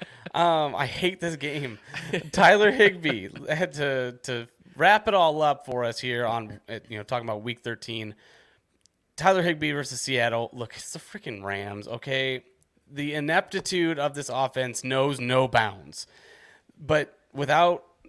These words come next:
possibly Stafford this week and watching how they played last week, even with Seattle being the best team to face if you're a tight end,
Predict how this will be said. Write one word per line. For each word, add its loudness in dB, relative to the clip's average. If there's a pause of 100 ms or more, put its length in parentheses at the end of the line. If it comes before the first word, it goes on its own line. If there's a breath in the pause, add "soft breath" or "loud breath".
(140)
possibly -2
Stafford 0
this -14
week -8 (240)
and -6
watching -2
how -6
they -8
played -12
last -6
week, -16 (520)
even -4 (120)
with 2
Seattle 2
being -2
the -6 (220)
best 4 (120)
team -4
to -8
face -4
if -12
you're -4
a -8
tight -4
end, -12